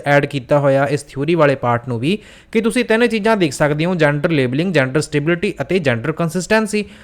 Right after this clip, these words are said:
ਸੋ ਸੇਮ ਚੀਜ਼ਾਂ ਬਾਰੇ ਹੀ ਤੁਸੀਂ ਇਹਨਾਂ ਆਪਸ਼ਨਾਂ ਵਿੱਚ ਦੇਖ ਕੇ ਦੱਸਣਾ ਸੀਗਾ। ਸੋ ਆਪਸ਼ਨ ਨੰਬਰ ਜੇਕਰ C ਤੇ ਤੁਸੀਂ ਨਿਗਾਹ ਮਾਰਦੇ ਹੋ, ਜੈਂਡਰ ਲੇਬਲਿੰਗ, ਜੈਂਡਰ ਸਟੇਬਿਲਿਟੀ ਤੇ ਜੈਂਡਰ ਕੰਸਿਸਟੈਂਸੀ, ਇਹੀ ਤੁਹਾਡਾ ਸਹੀ ਜਵਾਬ ਹੈਗਾ ਆ। And ਇਹਨਾਂ ਵਿੱਚ ਤੁਹਾਨੂੰ ਕੀ ਵੇਖਣ ਨੂੰ ਮਿਲਦਾ ਹੈ, ਇਹਦੀ ਤੁਸੀਂ ਐਗਜ਼ਾਂਪਲਾਂ ਦੇ through ਵੀ ਦੇਖ ਸਕਦੇ ਹੋ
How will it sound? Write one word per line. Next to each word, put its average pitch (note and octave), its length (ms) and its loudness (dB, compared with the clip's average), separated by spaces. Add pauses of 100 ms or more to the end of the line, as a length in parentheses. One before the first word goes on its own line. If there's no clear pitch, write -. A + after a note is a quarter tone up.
(120)
ਸੋ B3 120 0
ਸੇਮ A#3+ 400 4
ਚੀਜ਼ਾਂ A3 360 2
ਬਾਰੇ F#3 200 4
ਹੀ G#3 140 2
ਤੁਸੀਂ G3 360 -2
ਇਹਨਾਂ F#3 180 0
ਆਪਸ਼ਨਾਂ F3 440 -2
ਵਿੱਚ F3+ 160 -4
ਦੇਖ C3+ 280 -4
ਕੇ D#3 80 -6
ਦੱਸਣਾ D#3+ 340 0
ਸੀਗਾ। F#3 340 -2 (220)
ਸੋ - 140 2
ਆਪਸ਼ਨ F#3+ 440 0
ਨੰਬਰ G3+ 280 -2
ਜੇਕਰ F3+ 260 0
C G3+ 340 -4
ਤੇ A3+ 80 2
ਤੁਸੀਂ F#3+ 240 0
ਨਿਗਾਹ E3+ 220 0
ਮਾਰਦੇ A#2+ 360 0
ਹੋ, D#3+ 100 -4
ਜੈਂਡਰ C#3+ 340 0
ਲੇਬਲਿੰਗ, C3+ 440 -2
ਜੈਂਡਰ C3+ 360 -4 (320)
ਸਟੇਬਿਲਿਟੀ G3 440 2
ਤੇ A3 100 4
ਜੈਂਡਰ E3 300 0
ਕੰਸਿਸਟੈਂਸੀ, E3 600 -2
ਇਹੀ F#3+ 280 2
ਤੁਹਾਡਾ D#3+ 300 4
ਸਹੀ D#3+ 240 0
ਜਵਾਬ C3 320 2
ਹੈਗਾ C3 180 2
ਆ। G#2+ 240 -2
And G3+ 80 0
ਇਹਨਾਂ G#3+ 260 4
ਵਿੱਚ A3 180 2
ਤੁਹਾਨੂੰ F#3 300 0
ਕੀ G#3+ 200 -4
ਵੇਖਣ F#3+ 320 -2
ਨੂੰ G3 100 -2
ਮਿਲਦਾ E3+ 320 2
ਹੈ, F3+ 200 2
ਇਹਦੀ E3+ 220 0
ਤੁਸੀਂ E3+ 260 -2
ਐਗਜ਼ਾਂਪਲਾਂ C#3+ 520 -2
ਦੇ E3+ 60 0
through C#3 240 -4
ਵੀ E3 120 -2
ਦੇਖ E3+ 160 0
ਸਕਦੇ A2 340 -6
ਹੋ G2+ 100 -12